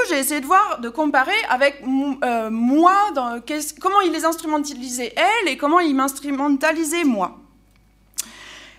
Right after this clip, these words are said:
Et je me suis appuyée pour ça sur un article, euh,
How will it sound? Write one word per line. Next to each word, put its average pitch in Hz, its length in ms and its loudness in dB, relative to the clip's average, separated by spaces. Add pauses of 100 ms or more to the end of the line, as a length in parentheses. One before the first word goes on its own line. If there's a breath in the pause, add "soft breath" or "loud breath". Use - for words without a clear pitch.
Et 220 60 -6
je 247 80 0
me 294 120 8
suis 330 140 0
appuyée 330 340 2
pour 294 160 -10
ça 302 120 -2
sur 277 220 -6
un 196 100 -4
article, 302 500 -6
euh, 180 760 -6